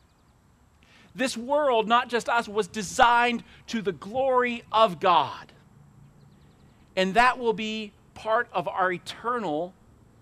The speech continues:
work. A glorious, joyous worship in the presence of the Almighty. Think to your,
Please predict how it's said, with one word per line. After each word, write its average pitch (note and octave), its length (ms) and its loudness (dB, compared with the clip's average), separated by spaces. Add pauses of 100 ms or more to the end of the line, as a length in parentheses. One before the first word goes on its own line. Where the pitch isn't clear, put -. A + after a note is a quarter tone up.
(220)
work. F3 360 0 (1200)
A G3 80 0
glorious, G3+ 960 -2 (340)
joyous G3 720 4 (320)
worship F#3+ 680 0 (300)
in F#3+ 160 0
the F#3 80 0
presence A#3+ 760 0 (120)
of G3+ 180 4
the G#3+ 120 -2
Almighty. F3 600 0 (2250)
Think C#4+ 300 -4
to - 160 -8
your, G3+ 300 0